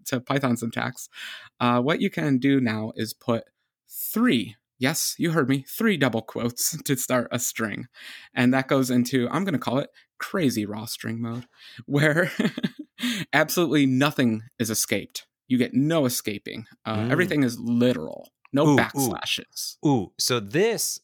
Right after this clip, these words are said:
Speaker 2: you know, is really, people can imagine this in their mind. Imagine that you wanna put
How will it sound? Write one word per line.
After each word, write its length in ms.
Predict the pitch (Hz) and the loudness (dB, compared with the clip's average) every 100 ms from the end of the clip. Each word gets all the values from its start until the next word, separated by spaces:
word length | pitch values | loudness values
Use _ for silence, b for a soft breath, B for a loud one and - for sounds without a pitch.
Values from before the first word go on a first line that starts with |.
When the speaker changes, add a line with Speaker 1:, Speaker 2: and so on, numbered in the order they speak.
| _ | _
Speaker 2:
you 140 | - 113 | -12 -6
know, 240 | 95 87 - | -4 -6 -8
is 200 | 110 107 | -8 -8
really, 720 | 107 123 135 127 107 90 - _ _ _ - - | -4 -2 0 2 0 -2 -10 _ _ _ -20 -14
people 240 | - 139 147 | -2 0 0
can 140 | 147 | 0
imagine 360 | 110 104 107 107 | 0 0 -2 -4
this 180 | 98 107 | -4 -4
in 80 | |
their 100 | 101 | -6
mind. 320 | 92 87 87 85 | -4 -2 -2 -6
Imagine 500 | 101 107 131 135 156 | -6 -2 -2 -2 -6
that 120 | 123 | -6
you 180 | 110 101 | -8 -8
wanna 240 | 92 98 | -6 -6
put 320 | 98 104 92 | -6 -8 -8